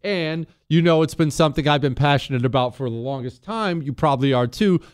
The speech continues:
The medical system. Having the medical industry turn into this really, really ugly communist industry,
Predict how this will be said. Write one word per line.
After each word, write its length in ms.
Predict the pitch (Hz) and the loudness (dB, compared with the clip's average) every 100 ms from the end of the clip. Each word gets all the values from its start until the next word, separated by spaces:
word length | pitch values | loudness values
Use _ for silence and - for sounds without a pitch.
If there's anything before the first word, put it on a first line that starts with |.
| _ | _
The 60 | 151 | 0
medical 460 | 147 202 247 - 101 | 2 4 2 0 -6
system. 540 | - 104 - 80 60 _ _ _ _ _ - | -4 -6 -6 -14 -16 _ _ _ _ _ 0
Having 380 | 151 160 170 | 2 2 2
the 60 | 143 | 2
medical 520 | 131 170 214 - 151 | 2 2 2 2 0
industry 600 | 139 131 123 - - 120 | 0 -2 -2 -4 -2 -2
turn 400 | 95 - 143 156 | -4 -2 0 2
into 240 | 139 117 110 | 0 -2 -4
this 240 | 110 85 | -4 -4
really, 380 | 107 151 175 147 | 0 2 4 2
really 380 | 123 120 101 104 - | 0 0 -2 -2 2
ugly 480 | 147 143 117 120 | 2 2 0 -4
communist 680 | 95 - 135 139 123 113 - | -4 -4 -2 -2 -2 -2 -4
industry, 800 | 135 147 156 127 - 113 104 90 | -2 0 2 0 -2 -4 -2 -4